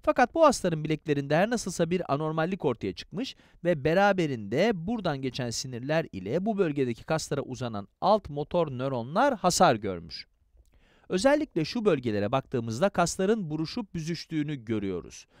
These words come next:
Sanki erimiş gibi bir halleri var. İşte bu duruma kas atrofisi deniyor. Bir diğer alt motor nöron belirtisi ise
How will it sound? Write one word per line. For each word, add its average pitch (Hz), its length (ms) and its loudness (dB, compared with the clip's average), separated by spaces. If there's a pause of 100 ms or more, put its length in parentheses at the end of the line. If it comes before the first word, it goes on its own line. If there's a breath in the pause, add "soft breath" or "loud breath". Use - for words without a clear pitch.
(160 soft breath)
Sanki 135 460 -2
erimiş 147 400 0
gibi 190 180 -2
bir 226 100 4
halleri 139 380 2
var. 78 220 -8 (360 soft breath)
İşte 185 320 0
bu 202 100 -2
duruma 175 400 2
kas - 280 4
atrofisi 117 540 -2
deniyor. 90 420 -4 (760)
Bir 233 280 2
diğer 262 240 6
alt 180 320 2
motor 143 320 0
nöron 127 360 0
belirtisi 107 500 -6
ise 254 400 4